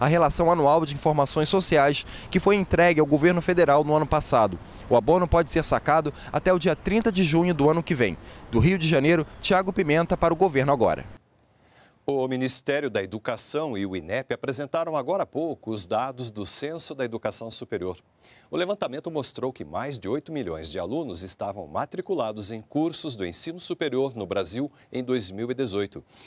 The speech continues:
Speaker 2: e que cerca de um milhão deles estavam concluindo a graduação.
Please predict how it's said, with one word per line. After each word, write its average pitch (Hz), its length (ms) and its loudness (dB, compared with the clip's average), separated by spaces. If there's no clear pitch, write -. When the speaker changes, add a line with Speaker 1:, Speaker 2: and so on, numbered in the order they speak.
Speaker 2:
e 107 80 -10
que 131 200 -6
cerca 156 420 -4
de 95 180 -10
um 208 80 -8
milhão 120 400 -4
deles 92 380 -6
estavam 120 420 -8
concluindo 151 640 -4
a 139 60 -2
graduação. 131 640 -4